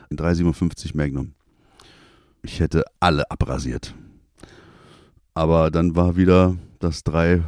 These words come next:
äh, Patronen nicht umgesetzt haben. Also wieder dreißig, ich gehe jetzt mal von dreißig Punkten dann aus, einfach, einfach mal so,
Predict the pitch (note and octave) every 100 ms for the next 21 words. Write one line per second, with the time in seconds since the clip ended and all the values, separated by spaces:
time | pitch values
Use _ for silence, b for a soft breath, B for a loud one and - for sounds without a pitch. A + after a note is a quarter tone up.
0 | - F2 E2+ F2+ - F2 F#2 G2 G#2+ E2+
1 | C#2+ C2+ - - - C#2+ - D#2 D2+ D#2+
2 | D#2 D2+ - F2+ - F#2+ F2+ - - -
3 | - - C#2+ - C2 C#2 - C2+ D2 -
4 | - F2 - D2+ C#2 - G2 - F2+ -
5 | E2 B B B _ F2 F#2+ G2 E2 E2
6 | D#2 D2 D#2+